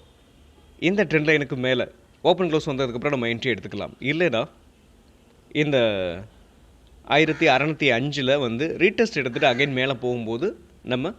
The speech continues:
என்ட்ரி எடுத்துக்கலாம். அது வரைக்கும் நம்ம கொஞ்சம் வெயிட் பண்ணணும் சி டி எஸ் எல் பொறுத்த வரைக்கும். So,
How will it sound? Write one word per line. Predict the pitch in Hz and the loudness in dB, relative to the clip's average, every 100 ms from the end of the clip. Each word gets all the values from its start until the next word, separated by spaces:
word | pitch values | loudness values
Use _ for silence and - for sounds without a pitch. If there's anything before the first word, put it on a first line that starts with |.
| - | -8
என்ட்ரி | 131 127 127 | -6 -2 -2
எடுத்துக்கலாம். | 98 101 101 98 110 | -2 -8 -8 -8 -4
அது | 147 175 | 0 2
வரைக்கும் | 185 165 175 | 2 2 0
நம்ம | 127 160 - - - | 0 -4 -8 -18 -10
கொஞ்சம் | 123 160 - - | -8 -8 -12 0
வெயிட் | 143 156 | 2 2
பண்ணணும் | 139 117 113 | 0 -2 -4
சி | 113 135 | -4 -2
டி | |
எஸ் | 123 113 | -2 -4
எல் | 98 | -6
பொறுத்த | 101 107 | -6 -4
வரைக்கும். | 101 104 92 - - - - - - - 117 | -4 -6 -10 -18 -20 -20 -20 -20 -20 -6 -4
So, | 120 123 | -2 -2